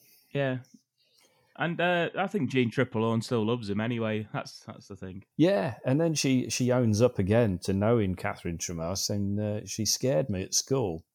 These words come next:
Speaker 2: though I have no idea why." And he goes, "Oh, okay." And then they have a kiss, and she has a smile.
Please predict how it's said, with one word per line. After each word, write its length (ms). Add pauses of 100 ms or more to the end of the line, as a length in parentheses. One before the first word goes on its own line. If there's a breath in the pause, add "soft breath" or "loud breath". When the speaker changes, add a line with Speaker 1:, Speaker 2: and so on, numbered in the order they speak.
(200)
Speaker 2:
though 140
I 60
have 120
no 180
idea 320
why." 380 (140)
And 100
he 80
goes, 280 (140)
"Oh, 200
okay." 340 (640)
And 140
then 100
they 140
have 140
a 40
kiss, 580
and 140
she 100
has 160
a 60
smile. 580